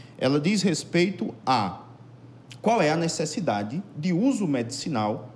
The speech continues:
daquela pessoa. Quando se vai requerer o plantio da maconha e o habeas corpus, necessariamente, para que se dê uma autorização nesse sentido, a pessoa precisa comprovar, em primeiro lugar,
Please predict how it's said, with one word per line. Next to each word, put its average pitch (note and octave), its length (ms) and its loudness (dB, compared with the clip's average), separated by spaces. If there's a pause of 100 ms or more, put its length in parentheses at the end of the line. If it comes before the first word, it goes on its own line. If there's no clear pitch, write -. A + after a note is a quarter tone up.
(160)
daquela C#3 320 -2
pessoa. G#2+ 420 -8 (1160)
Quando C4 640 4 (140)
se - 180 0
vai G#3 180 2
requerer C3+ 720 2 (280)
o B2+ 80 0
plantio A#2+ 840 0 (320)
da G#2 380 0
maconha G#2 580 -2
e A#2 160 0
o A#2+ 80 4
habeas A2+ 320 0
corpus, B2 420 -2
necessariamente, G#2+ 800 -2 (340)
para C3+ 280 2
que - 120 -8
se - 140 -6
dê A2+ 140 2
uma D3 120 2
autorização A2+ 600 0
nesse A2 200 0
sentido, G#2 520 -4 (320)
a A#2+ 60 -2
pessoa D3 280 0
precisa G3 380 0
comprovar, F#3+ 460 0
em E3+ 40 0
primeiro F3 380 2
lugar, C#3 540 0